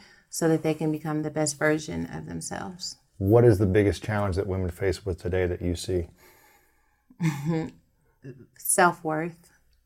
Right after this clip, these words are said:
Speaker 1: Self-worth. I think even women who you would think have succeeded so much that they should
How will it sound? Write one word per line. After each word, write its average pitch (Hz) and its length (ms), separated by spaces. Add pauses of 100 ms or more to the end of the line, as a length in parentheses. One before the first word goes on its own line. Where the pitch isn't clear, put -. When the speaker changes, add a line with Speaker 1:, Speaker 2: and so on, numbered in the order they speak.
(580)
Speaker 1:
Self-worth. 160 760
I 165 120
think 165 340
even 185 480
women 165 300
who 165 100
you 165 220
would 156 220
think 165 320
have 156 360 (440)
succeeded 175 720
so 165 300
much 160 400
that 160 160
they 160 140
should 160 320